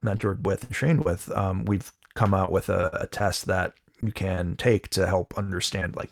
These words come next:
T H C and C B D metabolism and things like that. Um,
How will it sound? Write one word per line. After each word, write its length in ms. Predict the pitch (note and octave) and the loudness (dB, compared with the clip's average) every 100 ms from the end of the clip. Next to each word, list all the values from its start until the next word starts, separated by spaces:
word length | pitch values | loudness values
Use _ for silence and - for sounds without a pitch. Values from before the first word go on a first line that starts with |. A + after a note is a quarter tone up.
| _ | _
T 120 | - - | -10 -8
H 180 | - | -6
C 200 | - - | -6 -4
and 140 | - - | -4 -4
C 100 | - | -6
B 120 | - | -6
D 80 | - | -10
metabolism 800 | - - C3+ A2+ A2 G2 - - | -8 2 4 4 4 4 2 -4
and 100 | - | -4
things 180 | - - | -6 -8
like 160 | - - | -10 -2
that. 320 | C3+ G#2 - _ - - - - - - | 0 0 -2 _ -20 -16 -14 -14 -14 -4
Um, 540 | - G2 G2 G2 F#2+ | 2 4 6 4 0